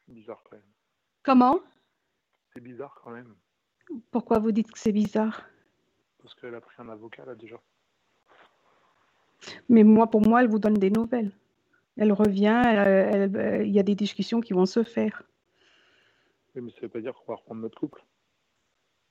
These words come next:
Speaker 2: Je vous entends, je, j'ai pas compris, excusez-moi, je vous ai pas, euh
Speaker 1: Ça veut pas dire qu'on va reprendre notre relation amoureuse et revivre ensemble.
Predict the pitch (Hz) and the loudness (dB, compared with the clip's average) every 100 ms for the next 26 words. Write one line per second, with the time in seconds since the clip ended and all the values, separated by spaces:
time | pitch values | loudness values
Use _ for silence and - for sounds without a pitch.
0 | - 302 - - 208 202 233 - 220 165 | -10 -10 -2 2 4 6 4 2 -2 -4
1 | 226 220 220 247 247 254 254 247 226 202 | -2 -2 0 2 2 2 2 2 0 0
2 | 214 202 226 202 190 190 214 220 208 196 | -2 -2 0 2 0 -2 -2 0 0 -2
3 | 202 - _ _ _ 127 110 117 107 113 | -4 -8 _ _ _ -10 -8 -10 -10 -10
4 | 117 - 123 110 107 110 - 120 110 - | -12 -12 -14 -12 -10 -12 -10 -10 -10 -8
5 | 113 104 - 107 113 113 139 117 113 110 | -8 -8 -10 -12 -10 -6 -6 -6 -8 -8
6 | 110 123 - 147 | -8 -10 -12 -14